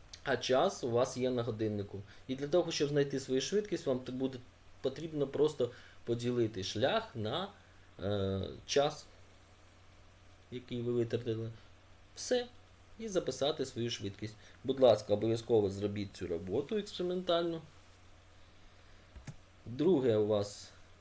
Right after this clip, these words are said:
поїзд їде зі швидкістю сімдесят два, сімдесят два кілометри за годину, а корабль пливе зі швидкістю тридцять метрів за секунду. Хто з них рухається з більшою швидкістю? Ну, схоже, ми робили,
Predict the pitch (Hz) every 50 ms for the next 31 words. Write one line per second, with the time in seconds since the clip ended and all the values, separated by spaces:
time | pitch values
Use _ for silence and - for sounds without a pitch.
0 | - - - 156 151 139 135 123 117 - - - 123 120 127 135 147 147 123 123
1 | 117 117 120 117 - 131 120 113 - 117 - - 113 110 - 117 113 110 113 117
2 | - 123 113 110 113 117 139 151 120 98 - - - - 131 120 107 123 - -
3 | 123 113 110 110 120 131 120 104 - - 110 107 107 110 107 - 98 98 101 107
4 | 117 147 160 196 226 226 208 147 95 123 123 - 120 143 160 156 147 123 113 127
5 | 123 135 165 180 170 127 120 117 113 - 135 143 - - 123 - - 117 - 117
6 | 123 120 - 113 117 117 117 113 107 104 104 107 - 101 - - 98 95 92 95
7 | - - - - - - - - 175 160 131 131 156 196 202 202 151 147 151 151
8 | 151 135 127 120 120 113 110 110 107 117 117 117 - 113 104 101 - 95 92 -
9 | - 92 95 - - - 123 120 - - - - - - - - - - 247 196
10 | - - - - - - 98 90 101 104 95 107 131 156 180 202 247 247 220 165
11 | 131